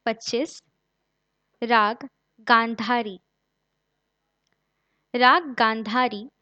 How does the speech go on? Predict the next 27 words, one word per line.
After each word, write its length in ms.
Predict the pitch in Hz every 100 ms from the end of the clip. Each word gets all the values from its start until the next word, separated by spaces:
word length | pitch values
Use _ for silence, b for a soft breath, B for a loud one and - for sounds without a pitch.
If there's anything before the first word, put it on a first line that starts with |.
| _ -
बहुत 280 | 269 339 381
प्राचीन 480 | - 247 233 262 277
राग 280 | 226 214 214
होने 300 | - 226 208
के 160 | 208 208
कारण 460 | - 202 185 214 339 _ _ _ -
ग्रंथों 460 | 269 311 - 370
में 260 | 359 247 233
इसके 360 | - - - 240 -
अनेक 300 | 233 254 359
स्वरूप 400 | - 220 202 233 _ _ _ _ _
दिखाई 400 | 226 - 247 277
पड़ते 380 | - 202 - 196
हैं, 200 | 190 180 175 _ _ _ _ _ -
परंतु 480 | 220 262 330 294 320 _ _ _ _ 240
वर्तमान 540 | 254 262 277 277 370
समय 340 | - 302 285 285
में 260 | 214 233 - _ -
आसावरी 580 | 220 226 240 233 294 339
थाट 300 | - 233 233
जनित 300 | 220 208 220 _ _ _ -
जौनपुरी 580 | 262 262 311 339 339 370
सदृश 600 | - 240 214 233 269 - _ _ 208
गांधारी 560 | 220 214 220 240 254 311
ही 160 | 240
प्रचलित 600 | 220 214 202 - 202 -
है। 140 | 214